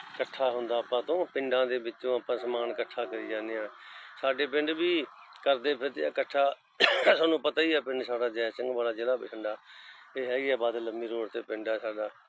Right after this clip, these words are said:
ਅਸੀਂ ਵੀ ਇਕੱਠੇ ਕਰੀ ਜਾਂਦੇ ਆ, ਸਾਰੇ ਇਕੱਠੇ ਕਰੋ ਭਾਈ, ਉੱਥੇ ਆਪਾਂ ਲੈ ਕੇ ਚੱਲੀਏ ਸਮਾਨ, ਤੇ ਉਹ ਵਿਚਾਰੇ ਆਪਦਾ ਬੈਠ ਕੇ ਖਾ ਤਾਂ ਲੈਣ, ਘਰ ਤਾਂ ਉਹਨਾਂ ਦੇ ਉੱਜੜ ਗਏ, ਜ਼ਮੀਨਾਂ ਉੱਜੜ ਗਈਆਂ, ਢਹਿ ਗਏ ਘਰ, ਤੇ ਡੰਗਰ ਵੱਛਾ ਪਤਾ ਨਹੀਂ ਵਿਚਾਰਿਆਂ ਦਾ ਕਿੱਧਰ ਗਿਆ।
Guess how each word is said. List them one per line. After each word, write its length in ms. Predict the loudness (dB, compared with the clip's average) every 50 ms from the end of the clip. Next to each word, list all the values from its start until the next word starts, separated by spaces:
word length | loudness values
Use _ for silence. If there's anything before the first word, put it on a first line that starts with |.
| _ _ -20 -8 -6 -6
ਅਸੀਂ 180 | -4 -2 -2 -2
ਵੀ 80 | -2
ਇਕੱਠੇ 340 | -2 -2 -4 -4 -4 -6 -4
ਕਰੀ 220 | -4 -4 -4 -2
ਜਾਂਦੇ 260 | -2 -2 -2 -2 -2 -4
ਆ, 40 |
ਸਾਰੇ 320 | -4 -2 2 2 2 2 2
ਇਕੱਠੇ 320 | 0 -2 -4 -4 -4 -6
ਕਰੋ 300 | -4 -4 -4 -4 -4 -2
ਭਾਈ, 200 | -2 -2 -2 -2
ਉੱਥੇ 280 | -4 -8 _ -6 -6 -6
ਆਪਾਂ 180 | -4 -2 -4
ਲੈ 140 | -4 -4 -6
ਕੇ 120 | -8 -10 -14
ਚੱਲੀਏ 380 | _ -14 -16 -14 -10 -10 -10
ਸਮਾਨ, 400 | -10 -10 -10 -8 -6 -6 -6 -8 -10 _ _ _ _ _ _ _ _ _
ਤੇ 60 | -4
ਉਹ 120 | -4 -2
ਵਿਚਾਰੇ 460 | -4 -4 -4 -2 -2 0 0 -2 -2 -2
ਆਪਦਾ 420 | -2 -2 -2 -4 -4 -4 -4 -4 _ _ _ _ _ _ -20 -20 -20 -20 -20 -20 -16 -16
ਬੈਠ 380 | -10 -4 -2 -2 -2 -2 -2
ਕੇ 120 | -6 -6 -6
ਖਾ 300 | -4 -2 -2 -2 -2 0
ਤਾਂ 140 | 0 0
ਲੈਣ, 260 | 2 2 2 2 2 0
ਘਰ 200 | 0 0 0 0
ਤਾਂ 160 | 0 -2 -2
ਉਹਨਾਂ 120 | 0 0
ਦੇ 60 | -2
ਉੱਜੜ 240 | -2 -4 -4 -6 -6
ਗਏ, 280 | -6 -4 -6 -6 -6 -6
ਜ਼ਮੀਨਾਂ 480 | -6 -8 -6 -4 -4 -4 -2 -2 0
ਉੱਜੜ 320 | -2 -2 -4 -4 -8 -8 -8 -6
ਗਈਆਂ, 260 | -6 -6 -4 -4 -6 -6 -8 -14 -20 -20 -20 -20 -20 -12 -2 2
ਢਹਿ 200 | 2 2 2 0
ਗਏ 160 | -2 -4 -2
ਘਰ, 280 | 0 0 2 2 0 -2 -6 -16 -18 -20 -20 -20 -20 -14 -6
ਤੇ 100 | -6 -6
ਡੰਗਰ 360 | 0 2 2 2 4 2 2 2
ਵੱਛਾ 400 | 2 0 -2 0 0 0 0 0
ਪਤਾ 220 | 0 0 -2 0
ਨਹੀਂ 100 | 0 0
ਵਿਚਾਰਿਆਂ 320 | -4 -4 0 0 0 2
ਦਾ 120 | 2 0 -2
ਕਿੱਧਰ 360 | -2 -4 -6 -4 -4 -4 -2
ਗਿਆ। 220 | -2 -4 -6 -6